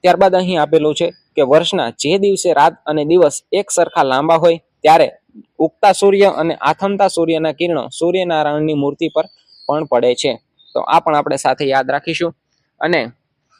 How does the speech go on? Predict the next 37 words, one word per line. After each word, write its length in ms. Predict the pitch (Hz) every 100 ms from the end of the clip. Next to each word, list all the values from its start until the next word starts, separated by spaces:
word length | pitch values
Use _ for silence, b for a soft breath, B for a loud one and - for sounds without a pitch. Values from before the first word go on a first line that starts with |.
| _ _ _ _ -
અહીં 260 | 165 202
નીચે 280 | 180 175 185
તમારે 340 | 170 175 165
એક 100 | 160
કોમેન્ટ 360 | - 151 170 165
કરવાની 360 | 160 170 165 165
છે 200 | 170 165 _ _
કે 120 | 170 165
આ 220 | - 165
જે, 420 | 170 190 185 180
અ, 300 | - 139 135
ઉત્તરાધ 480 | 131 139 - 180 175
મહોત્સવનું 680 | 175 170 170 - 170 170 156
જે 80 |
આયોજન 500 | 156 139 151 147 160
થાય 220 | 151 156 151
છે 220 | 113 104 _ _ _
તે 220 | 175 185
કયા 280 | 175 170 180
વર્ષથી 520 | 156 151 - - 180
શરૂ 280 | 170 147 151
કરવામાં 500 | 135 135 131 135 127
આવ્યો 220 | 131 127
હતો. 340 | 127 127 57 -
આ 120 | 143
એક 260 | - 190 185
વસ્તુની 360 | 185 - 160 156
ફક્ત 320 | 143 139 139
તમારે 320 | 131 131 131
કોમેન્ટ 380 | 127 127 143 127
કરવાની 480 | 120 123 135 170 151
છે. 260 | - 127 B B _
જેની 320 | 139 156 160
કોમેન્ટ 420 | 151 147 156 151 147
સાચી, 360 | 143 139 151
જેનો 260 | 139 147 131
જવાબ 220 | 135